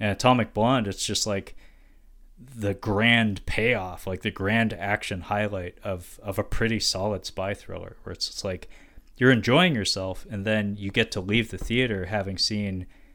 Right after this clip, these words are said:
five minutes of absolute brilliance. It's just like, "Damn, that was great." And, like, Creed, fucking, um, the boxing sequence earlier in the film, um, that was, that was outstanding. They did, like, straight up, like, three minutes of,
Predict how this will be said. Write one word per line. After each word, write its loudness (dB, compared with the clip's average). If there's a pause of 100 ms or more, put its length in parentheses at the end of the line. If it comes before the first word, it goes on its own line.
(220)
five 6
minutes 0
of -8
absolute -4
brilliance. -4
It's -8
just -8
like, -18
"Damn, -10 (480)
that -4
was -4
great." -6
And, -8
like, -10
Creed, 2 (340)
fucking, -2 (560)
um, 0 (1600)
the 0 (180)
boxing 4
sequence -8
earlier 0
in -4
the -12
film, -12 (440)
um, -8 (120)
that 4
was, 2 (200)
that -6
was -6
outstanding. -6
They -8
did, 0
like, -4
straight -2
up, -4
like, -4
three -2
minutes -4
of, -4